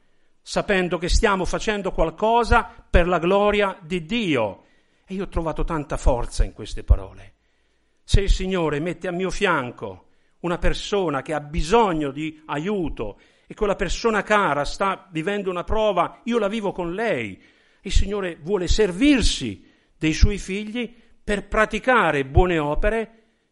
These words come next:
affinché prenda gloria da quella prova. E quindi cammina un po' tutto insieme. Bene, concludo ricordando un po' quello che abbiamo detto all'inizio,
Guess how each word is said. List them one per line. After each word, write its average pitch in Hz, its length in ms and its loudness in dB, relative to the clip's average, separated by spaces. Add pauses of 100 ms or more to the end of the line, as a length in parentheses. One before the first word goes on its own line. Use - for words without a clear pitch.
(200)
affinché 156 840 -4
prenda 147 400 6
gloria 160 640 4 (460)
da 156 440 0
quella 147 300 2
prova. 98 600 2 (560)
E 143 100 -12
quindi 170 640 -6 (220)
cammina 151 360 -6
un 151 140 -10
po' 156 360 -12
tutto 151 260 -12
insieme. 131 580 -10 (1120)
Bene, 143 280 -4
concludo 185 720 -6 (400)
ricordando 175 560 -6
un 170 80 -8
po' 185 160 -6
quello 170 220 -8
che 165 100 -12
abbiamo 156 260 -8
detto 165 260 -10
all'inizio, 160 720 -8